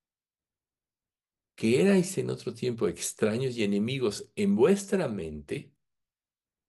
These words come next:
haciendo malas obras, ahora os ha reconciliado". ¿Sí? Aquí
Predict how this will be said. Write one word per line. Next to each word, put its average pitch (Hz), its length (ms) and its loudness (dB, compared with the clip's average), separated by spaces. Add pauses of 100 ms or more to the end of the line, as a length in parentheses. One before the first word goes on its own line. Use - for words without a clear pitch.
(2000)
haciendo 135 560 -2
malas 143 400 0
obras, 131 480 -4 (140)
ahora 107 480 -2
os 120 160 -6
ha 82 100 -12
reconciliado". 165 920 -4 (840)
¿Sí? - 300 -6
Aquí - 480 -8